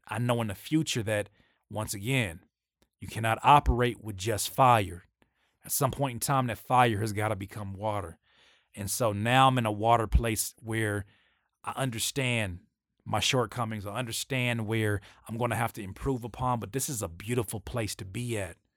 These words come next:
Like, because of this membership, there's so many changes that have gone on, from my diet to me getting the trainer. The trainer, man, he been kicking my ass too lately. But from doing all of this stuff, um,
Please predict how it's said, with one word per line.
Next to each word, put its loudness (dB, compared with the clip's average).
Like, -6
because 4
of 2
this 0
membership, 0
there's -6
so -2
many -2
changes 0
that 2
have 0
gone 4
on, 2
from -12
my -6
diet 6
to -4
me -6
getting -2
the -8
trainer. 2
The -8
trainer, 2
man, 2
he 4
been -2
kicking -4
my 2
ass 2
too -2
lately. -6
But 2
from -2
doing 2
all 6
of 6
this 4
stuff, 4
um, 2